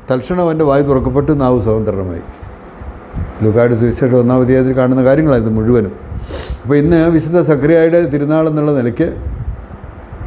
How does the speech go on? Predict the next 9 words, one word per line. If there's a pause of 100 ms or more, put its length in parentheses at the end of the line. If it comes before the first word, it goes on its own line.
(280)
വിശുദ്ധ
എലിസബത്തിൻ്റെ
തിരുനാൾ
എന്നുള്ള
നിലയ്ക്ക്
നമ്മൾ
ഈ
കാര്യങ്ങൾ (100)
ഇങ്ങനെ